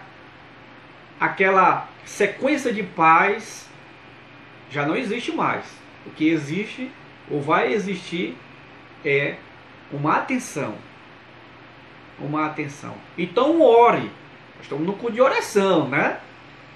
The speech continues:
Pensa que eu ia falar sobre oração? Ore e peça a Deus para que você constantemente com seu cônjuge não tenha nenhum favoritismo.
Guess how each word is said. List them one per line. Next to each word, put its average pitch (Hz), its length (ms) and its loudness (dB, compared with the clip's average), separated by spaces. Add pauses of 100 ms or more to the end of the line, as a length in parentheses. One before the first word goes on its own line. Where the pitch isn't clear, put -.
(600)
Pensa 151 200 -4
que 156 40 -2
eu 147 100 0
ia 143 120 -2
falar 151 280 -2
sobre 139 220 -4
oração? 123 520 -4 (180)
Ore 233 480 4 (180)
e 165 80 -4
peça 233 520 -2
a - 20 -4
Deus 165 420 2 (340)
para 139 240 -2
que 151 340 2 (220)
você 160 460 0
constantemente 185 880 -4
com 151 180 -6
seu 143 220 -4 (120)
cônjuge 175 640 -2 (640)
não 165 240 0
tenha 208 480 -4
nenhum 196 960 2
favoritismo. 208 1040 0